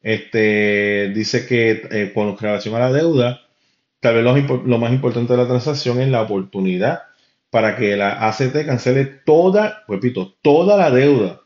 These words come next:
conceptos de bonos que mantenía luego de la reestructuración a través de la Ley Federal Promesas, así como un préstamo con el gobierno central al tiempo que propo-, que pone las arcas públicas cerca de mil millones,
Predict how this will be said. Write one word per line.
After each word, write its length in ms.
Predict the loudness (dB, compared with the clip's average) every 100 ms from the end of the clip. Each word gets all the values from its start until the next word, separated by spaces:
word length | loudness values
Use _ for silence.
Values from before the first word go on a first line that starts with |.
| _ _ _ _ _
conceptos 520 | -2 0 0 -2 -2 0
de 100 | 2
bonos 360 | 4 4 2 -2
que 80 |
mantenía 460 | -4 -4 -4 -2 0
luego 320 | 2 2 2
de 60 | 2
la 300 | 0 -4 -10
reestructuración 920 | -4 -4 -4 -8 -2 0 0 0 -2
a 80 | -2
través 280 | -2 -4 -2
de 200 | -2 0
la 180 | -2 -2
Ley 300 | -2 -2 -2
Federal 420 | -2 0 0 -4
Promesas, 680 | -6 -8 -8 -10 -16 -18 _ _ _ _ _
así 280 | -6 -2 0
como 300 | 2 4 4
un 220 | 4 2
préstamo 580 | 2 0 0 -2 -2 -4
con 220 | -4 -4
el 80 | -2
gobierno 400 | 0 0 2 0
central 680 | -2 -4 -2 0 0 -2 -8
al 380 | -8 -6 -6 -8 _ _ _
tiempo 440 | 0 2 2 -2 -4
que 140 | -4
propo-, 420 | -4 -4 -2 -2
que 120 | -4
pone 400 | -2 0 0 -2 -6 -20 -20 -20 -8
las 300 | -6 -6 0
arcas 840 | 0 0 0 0 0 -6 -18 _ _ -4
públicas 520 | 2 2 2 -2 -2
cerca 300 | -4 -2 -2
de 100 | 0
mil 160 | -2
millones, 580 | -4 -6 -10 -16 -20 _